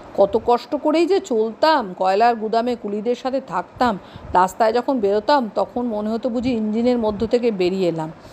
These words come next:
একজন বলছিল, 'তুমি যে এত নোংরা থাকো কেন?' শুনে শুধু একটু হাসলাম।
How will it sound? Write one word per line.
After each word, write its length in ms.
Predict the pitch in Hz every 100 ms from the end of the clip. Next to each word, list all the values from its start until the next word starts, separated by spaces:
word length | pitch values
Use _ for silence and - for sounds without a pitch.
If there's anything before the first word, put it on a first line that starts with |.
| - -
একজন 360 | - 214 247 254
বলছিল, 380 | 247 254 254 220
'তুমি 320 | - 226 240
যে 100 | 254
এত 320 | 262 262 294 294 - - - - - - -
নোংরা 440 | 202 190 208 233 262
থাকো 340 | 262 226 311
কেন?' 380 | 311 320 214 165 -
শুনে 180 | - 233
শুধু 240 | 247 262 277
একটু 240 | 269 -
হাসলাম। 520 | 226 196 - 190 170